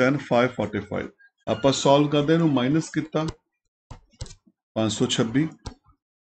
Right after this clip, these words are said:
ਇੱਥੇ ਆ ਗਿਆ ਛੇ ਸੌ ਬੱਤੀ, ਇੱਥੇ ਆ ਗਿਆ ਚਾਰ ਸੌ ਬਾਰਾਂ,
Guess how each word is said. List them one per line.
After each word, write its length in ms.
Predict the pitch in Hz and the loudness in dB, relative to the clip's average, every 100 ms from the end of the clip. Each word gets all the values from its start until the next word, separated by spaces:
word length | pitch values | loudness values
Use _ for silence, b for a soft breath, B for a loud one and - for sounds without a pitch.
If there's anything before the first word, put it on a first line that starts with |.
| - | -2
ਇੱਥੇ 360 | 127 - - 151 | -2 0 4 6
ਆ 140 | 151 | 6
ਗਿਆ 220 | 147 156 | 6 2
ਛੇ 260 | 156 - 120 | 0 0 -2
ਸੌ 220 | 110 117 | 0 -2
ਬੱਤੀ, 420 | 113 113 - 151 170 - - _ _ _ _ _ - - - | -2 -4 -2 -2 -2 -12 -20 _ _ _ _ _ -20 -10 0
ਇੱਥੇ 380 | 135 - 156 151 | 0 0 2 6
ਆ 120 | 151 | 6
ਗਿਆ 340 | 151 160 156 170 - | 6 4 2 -4 -6
ਚਾਰ 240 | - 110 | -2 -2
ਸੌ 260 | 104 - 113 | -2 -2 -2
ਬਾਰਾਂ, 440 | 104 104 107 156 | 2 2 4 2